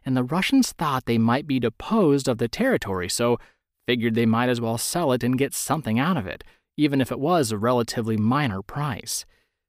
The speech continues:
I think that pretty well tells what we wanted to be sure you knew. And that brings us up to now. Mister President, I think the rest better be up to you.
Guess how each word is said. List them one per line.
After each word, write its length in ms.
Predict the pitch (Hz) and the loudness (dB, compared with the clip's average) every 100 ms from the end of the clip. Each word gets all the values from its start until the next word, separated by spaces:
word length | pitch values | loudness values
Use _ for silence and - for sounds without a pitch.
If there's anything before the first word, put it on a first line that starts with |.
| _ _ _ | _ _ _
I 180 | 135 131 | -4 -4
think 340 | - 302 320 | -4 -4 -2
that 260 | 139 123 - | -4 -6 -6
pretty 240 | 165 170 | -2 0
well 240 | 151 147 147 | 2 2 2
tells 440 | - 180 175 135 | -2 0 0 0
what 80 | 147 | -2
we 80 | 147 | -4
wanted 380 | 113 165 147 | -2 -2 0
to 60 | 120 | 0
be 140 | 107 | 0
sure 300 | 117 - 165 | 0 0 0
you 180 | 123 107 | 2 2
knew. 500 | 113 170 214 151 - - _ _ _ _ _ | 4 4 0 -4 -10 -18 _ _ _ _ _
And 520 | 110 113 117 120 117 | -4 -2 0 2 0
that 180 | 117 165 | 0 -2
brings 220 | 151 165 | -2 -2
us 120 | 185 185 | -2 -2
up 100 | - | 0
to 80 | 185 | 2
now. 440 | 196 254 - - _ _ _ _ _ _ _ - | 4 2 -2 -10 _ _ _ _ _ _ _ -2
Mister 280 | 202 - | -2 -2
President, 500 | - 247 185 135 214 - _ _ _ _ | -4 -2 0 0 -2 -8 _ _ _ _
I 80 | 175 | -6
think 240 | - 339 | -4 -4
the 120 | 302 214 | 0 0
rest 360 | 214 180 - | 2 0 0
better 180 | 151 175 | -2 -2
be 160 | 160 120 | -2 -4
up 120 | - | -4
to 100 | 151 | -2
you. 320 | 185 175 - | 0 -2 -4